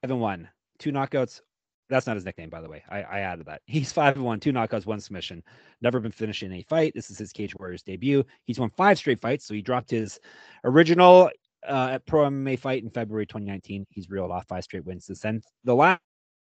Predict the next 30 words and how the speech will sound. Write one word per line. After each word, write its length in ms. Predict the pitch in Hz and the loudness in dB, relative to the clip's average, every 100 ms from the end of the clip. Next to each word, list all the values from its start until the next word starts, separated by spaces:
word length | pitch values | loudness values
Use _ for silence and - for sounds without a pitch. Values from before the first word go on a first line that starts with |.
| _ _ - | _ _ -10
last 140 | - | -8
three 160 | 143 131 | 0 0
have 160 | 101 | 0
come 200 | - 107 | -4 -6
via 180 | 98 95 | -6 -8
finish. 440 | - 170 131 - - _ _ - | -2 0 0 -4 -10 _ _ -6
Hughes 120 | 120 | -4
fight 240 | - 135 131 | 0 0 0
down 160 | 123 | -6
at 80 | 117 | -4
featherweight, 300 | 117 113 117 | -4 -2 -4
he's 120 | - | -6
at 80 | - | -12
plus 140 | 101 | -12
two 100 | - | -12
forty. 280 | - 120 131 _ _ _ | -6 -6 -6 _ _ _
Fletcher, 340 | - 160 - 98 | 0 2 2 -2
eight 160 | 131 | -4
and 80 | 123 | -2
one, 220 | 120 139 143 | -4 -4 -6
one 140 | 113 | -6
knockout, 320 | 120 113 107 | -4 -6 -8
six 220 | - 147 - | -10 -14 -10
submissions. 340 | 107 - 101 | -10 -10 -12
He's 120 | 92 | -12
been 80 | 107 | -6
knocked 200 | 101 - | -6 -6
out 140 | 101 - | -10 -10
himself 440 | 98 107 92 82 - - | -12 -6 -6 -6 -18 -18
once. 580 | 98 143 220 170 - | 0 2 2 -2 -16